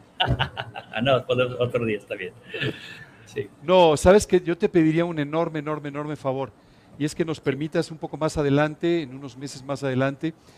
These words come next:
Speaker 2: invitarte nuevamente a que nos hables un poco, muy en espe-, en especial sobre el campo misionero y en otra oportunidad que nos hables sobre las familias. La verdad es que,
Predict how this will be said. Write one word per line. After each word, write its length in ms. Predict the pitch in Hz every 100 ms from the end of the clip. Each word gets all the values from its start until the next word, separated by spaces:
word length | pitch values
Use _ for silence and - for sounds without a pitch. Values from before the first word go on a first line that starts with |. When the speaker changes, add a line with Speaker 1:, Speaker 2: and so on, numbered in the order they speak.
| _
Speaker 2:
invitarte 540 | 143 139 - 175 - 180
nuevamente 440 | 175 165 165 165
a 40 | 156
que 100 | 139
nos 140 | 135
hables 260 | 151 151 151
un 80 |
poco, 420 | 143 151 - 160 151 - - - - 135
muy 180 | 190
en 60 | 196
espe-, 380 | 160 160 139 -
en 100 | 156
especial 440 | 135 - - 156 151
sobre 220 | - 127
el 60 |
campo 260 | - 135 143
misionero 540 | 135 143 143 151 170 185
y 60 | 123
en 80 |
otra 180 | 143 151
oportunidad 600 | 139 135 135 127 131 143 - _ _ _ -
que 80 |
nos 160 | 127 123
hables 320 | 139 143 131 -
sobre 280 | - 123 123
las 160 | 117
familias. 500 | - 120 123 113 110
La 80 | 117
verdad 240 | 120 135 143
es 120 | -
que, 180 | 139